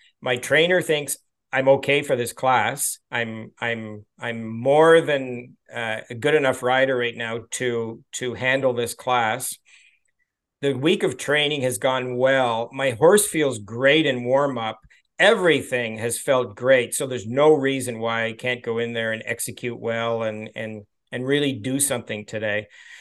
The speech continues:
So I, I think you need that little process. If you see in the book, it gets a little bit more detail in the book, and I think it's important to follow that detail. But I think basically you're challenging the voice, you're presenting facts to the voice,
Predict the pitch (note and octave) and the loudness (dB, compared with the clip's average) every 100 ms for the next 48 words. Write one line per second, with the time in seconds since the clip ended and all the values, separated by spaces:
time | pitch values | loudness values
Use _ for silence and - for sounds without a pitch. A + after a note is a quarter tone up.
0 | - - - D#3+ D#3+ D#3 D#3 F#3 F#3+ E3 | -20 -4 4 6 6 4 2 0 -2 -8
1 | D3+ E3+ E3+ D3+ C#3+ C#3 C3+ D#3 D#3 D3 | -4 -2 -2 0 2 2 2 0 0 2
2 | D3 D3 D3+ C3 C3 B2 C3 B2 E3 F3 | 2 2 2 -4 -6 -8 -6 -4 -2 -2
3 | D3+ A#2 D3+ C#3+ - C3 F#3 G3+ D#3+ C#3+ | -2 2 4 4 -2 -6 -4 0 0 2
4 | F3 G#3 G3+ E3+ F3+ C#3 E3+ E3+ E3 D#3+ | 4 4 2 2 0 0 -8 -4 -2 0
5 | D#3 C#3+ A#2+ C#3+ E3+ F3+ - C#3 C3 D#3 | 0 -2 -2 2 2 2 -2 -2 0 0
6 | D#3 D3+ C#3+ B2+ C#3 C#3+ C#3+ C#3+ C#3 B2+ | -2 -2 -6 0 2 2 0 -10 -10 -10
7 | - C3+ C#3+ D3 C3+ B2+ A2+ C3 D3+ D#3 | 0 2 2 2 0 -2 -4 -8 -4 0
8 | D#3 E3 E3+ C3+ B2+ B2+ B2+ E3 A2+ B2 | 4 4 4 2 2 0 -4 -6 -4 2
9 | F3+ F#3 E3+ - B2 A#2+ B2+ _ _ _ | 2 2 0 0 -2 -2 -6 _ _ _
10 | _ _ _ _ _ _ C3+ C3 - D3+ | _ _ _ _ _ _ -8 -6 0 2
11 | F#3 F#3+ F#3+ F#3 E3 C3+ C#3 C#3 C#3 - | 2 0 -2 -2 0 4 4 2 -6 -8
12 | _ - - _ C3+ C#3 C#3 B2 D#3+ E3 | _ -20 -20 _ -6 -4 -2 0 0 0
13 | C#3 B2 - C3 - - - E3 D3 B2+ | -4 -6 0 2 4 0 -6 -4 -2 4
14 | B2+ C3 C3 - | 4 4 0 -6